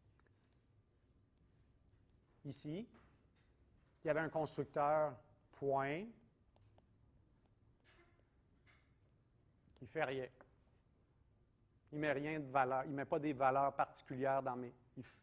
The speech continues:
il fait rien. On va voir plus tard que c'est un peu embêtant parce que si j'en définis un, celui par défaut disparaît, mais commençons simplement. Ok, donc c'est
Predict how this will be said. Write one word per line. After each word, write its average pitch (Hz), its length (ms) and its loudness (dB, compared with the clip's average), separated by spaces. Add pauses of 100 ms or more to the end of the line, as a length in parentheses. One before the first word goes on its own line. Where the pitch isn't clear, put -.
(480)
il 127 60 -12
fait - 160 -6
rien. 113 180 -6 (1400)
On 143 60 -6
va 143 120 6
voir 160 280 8
plus 147 160 -6
tard 160 300 6
que - 40 -12
c'est - 120 -8
un 131 100 -4
peu 151 480 -2
embêtant 131 560 0
parce 151 220 -2
que 143 220 -2
si 180 300 -4
j'en 151 240 0
définis 135 520 -4
un, 147 280 0 (760)
celui 135 420 -2
par 135 200 2
défaut 120 340 -2
disparaît, 123 580 -2
mais 120 240 -6 (1040)
commençons 151 440 -4
simplement. 123 480 -8 (1300)
Ok, 226 180 -6
donc 160 180 2
c'est 135 320 -2